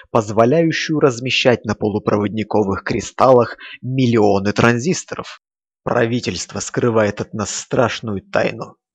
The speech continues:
На самом деле, микропроцессоры мы получили от пришельцев. Но сегодня смелые военные в отставке расскажут нам о том, как происходил контакт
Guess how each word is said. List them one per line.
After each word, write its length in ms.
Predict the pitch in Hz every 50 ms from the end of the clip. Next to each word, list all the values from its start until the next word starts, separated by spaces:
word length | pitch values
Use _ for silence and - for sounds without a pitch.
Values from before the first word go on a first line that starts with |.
| _ _ _ _ _
На 240 | - 113 113 113 101
самом 440 | - - - 139 131 117 107 92 92
деле, 380 | 87 95 - - - - - _ _ _
микропроцессоры 1160 | 123 120 120 117 113 - 127 113 - - 107 101 - - 127 123 - - - - - 98 - _ _ _ _ _
мы 240 | _ 123 127 143 139
получили 720 | 139 139 120 113 113 107 - - 117 107 101 98 - _ _ _ _
от 240 | - - - -
пришельцев. 680 | - 107 95 92 - - - 82 - - - - - - - _ _ _ _ -
Но 240 | - 110 117 131
сегодня 640 | 117 - - 131 117 135 165 147 165 107 101 98 101 -
смелые 680 | - - - - 123 131 151 156 143 139 139 139 131
военные 640 | 117 123 123 123 120 120 113 110 107 107 104 98 98
в 60 | 101
отставке 760 | 98 - - - - _ 139 139 - - - - 123 110 - - - _
расскажут 800 | 123 123 117 127 107 - - - - 135 123 98 98 107 - -
нам 220 | 107 104 101 101 -
о 140 | - 98
том, 300 | - - 127 131 113 104 - - - _ _ _
как 280 | - 151 151 - -
происходил 720 | - 127 127 127 120 - - - - 107 101 113 123 117 101
контакт 800 | - _ - 120 107 95 - _ _ 113 117 - - - -